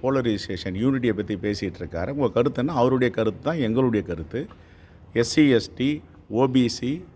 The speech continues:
மைனாரிட்டியை இணைக்கிற இடத்துல காங்கிரஸ் பேரியக்கம் இருக்குன்னு சொன்னோம். அப்போ மருத்துவர், அ, வந்தாருன்னா, பாமக வந்தா நீங்க என்ன பண்ணுவீங்கன்னா, அது முடிவெடுக்க வேண்டியது முதலமைச்சர்னு சொன்னோம்.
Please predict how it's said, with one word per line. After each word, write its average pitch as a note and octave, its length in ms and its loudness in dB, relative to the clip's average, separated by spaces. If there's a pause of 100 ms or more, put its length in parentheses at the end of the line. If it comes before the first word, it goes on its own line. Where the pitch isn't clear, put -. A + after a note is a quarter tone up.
மைனாரிட்டியை C3 640 2
இணைக்கிற D3 560 4
இடத்துல G3+ 240 -4
காங்கிரஸ் A2 420 -6
பேரியக்கம் F#2 340 -6
இருக்குன்னு F2+ 340 -6
சொன்னோம். D2 280 -12 (680)
அப்போ D#3 680 6
மருத்துவர், D#3 600 4 (560)
அ, C3+ 200 4
வந்தாருன்னா, C#3+ 480 6
பாமக D3+ 300 6
வந்தா C3+ 240 4
நீங்க B2 160 2
என்ன C3+ 160 2
பண்ணுவீங்கன்னா, G#2+ 320 0
அது F3 260 0
முடிவெடுக்க G3 260 4
வேண்டியது C3 340 0
முதலமைச்சர்னு A#2+ 640 0 (100)
சொன்னோம். C#2+ 240 -12